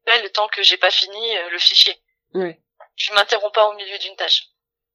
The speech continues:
Speaker 2: Ouais, parce que ça, ça peut être, euh, c'est ça qui peut être complexe quand on est, euh, bah, quand on est, euh, à temps partagé ou qu'on a plusieurs clients, c'est de,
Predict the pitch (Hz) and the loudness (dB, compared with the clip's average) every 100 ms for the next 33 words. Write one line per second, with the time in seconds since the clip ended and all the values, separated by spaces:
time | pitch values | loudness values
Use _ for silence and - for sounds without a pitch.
0 | _ 190 226 240 - 160 175 175 - 160 | _ 2 4 2 0 -6 -8 -6 -4 -4
1 | 170 170 156 160 160 165 - 214 190 170 | -4 -4 -2 -4 -4 -8 -10 -8 -6 -6
2 | 165 - 214 226 - 175 165 160 165 170 | -4 -6 -2 -2 -2 -6 -6 -8 -8 -4
3 | 160 143 139 - - - - 143 151 151 | -2 -4 -6 -12 -16 -16 -12 -10 -8 -8
4 | 127 - - - - 170 202 196 196 196 | -10 -14 -20 -14 -8 -2 0 0 0 -2
5 | 185 202 226 233 226 185 185 180 170 165 | -2 0 2 4 4 2 -6 -8 -8 -8
6 | 160 165 - - 170 208 233 226 - 156 | -6 -6 -8 -10 -4 -2 -4 -6 -8 -8
7 | 147 139 135 | -6 -6 -10